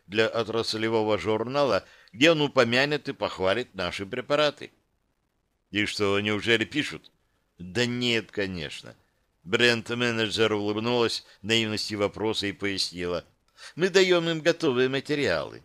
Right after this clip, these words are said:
а они, грубо говоря, подправляют их под себя и отсылают в редакцию". "Так в чем же проблема?" "Проблема сейчас только по Бебелюксу. Нашего профессора ангажировали парни из Леросана,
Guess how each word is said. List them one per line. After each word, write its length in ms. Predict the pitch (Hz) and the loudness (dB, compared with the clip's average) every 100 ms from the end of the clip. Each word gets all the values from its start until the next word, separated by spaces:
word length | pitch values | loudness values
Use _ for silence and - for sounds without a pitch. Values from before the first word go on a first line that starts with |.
| _ | _
а 140 | 123 | 2
они, 240 | 156 190 196 | 2 0 0
грубо 280 | 175 139 127 | 0 2 2
говоря, 360 | 113 110 104 | 4 4 4
подправляют 800 | - 147 160 165 151 151 143 - | 2 -4 0 2 4 2 2 -2
их 120 | 123 | -12
под 260 | - 135 - | -6 -6 -4
себя 460 | 131 113 117 107 - _ _ | -10 -2 0 0 -4 _ _
и 80 | 160 | 0
отсылают 520 | 180 - 185 190 175 | 0 2 4 4 4
в 60 | 135 | 4
редакцию". 640 | 139 135 139 127 - 120 - _ _ _ _ _ _ _ _ | 4 4 2 0 -10 -18 -20 _ _ _ _ _ _ _ _
"Так 160 | 113 - | -4 -2
в 40 | |
чем 240 | - 131 98 | -2 0 0
же 140 | 90 | -2
проблема?" 580 | - 92 82 85 98 110 _ _ _ _ _ _ _ - _ | -2 -4 -2 -4 -4 -8 _ _ _ _ _ _ _ -20 _
"Проблема 520 | 123 131 143 156 147 | 4 6 6 6 4
сейчас 380 | - 131 143 131 | 0 0 0 2
только 400 | 151 139 - 123 | 2 2 6 4
по 260 | 123 131 123 | 6 4 4
Бебелюксу. 840 | 120 131 135 127 101 - 98 98 - _ _ _ _ | 2 2 2 -2 -2 -4 -6 -6 -10 _ _ _ _
Нашего 420 | 120 123 120 120 | 4 4 4 0
профессора 640 | 98 117 143 156 - 110 110 | 0 -4 -2 0 2 2 2
ангажировали 640 | 107 107 131 135 131 117 | 0 0 0 -2 -2 -4
парни 500 | 110 113 107 107 104 - _ | 2 4 4 0 -8 -14 _
из 160 | 110 | -4
Леросана, 800 | 123 127 123 117 110 101 101 101 | 0 2 2 0 4 4 4 -2